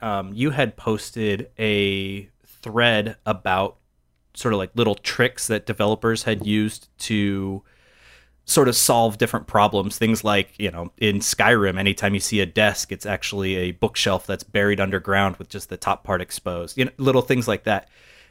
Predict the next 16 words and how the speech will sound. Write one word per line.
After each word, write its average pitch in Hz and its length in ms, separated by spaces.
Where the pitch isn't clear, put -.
And 123 280
I 127 100
think 170 200
if, 139 220
if - 260
someone's 151 340
listening 127 340
to 123 100
this 107 160
show, 107 400
they 101 140
probably 101 560
have 92 440
at 107 140
least 117 320
some, 143 460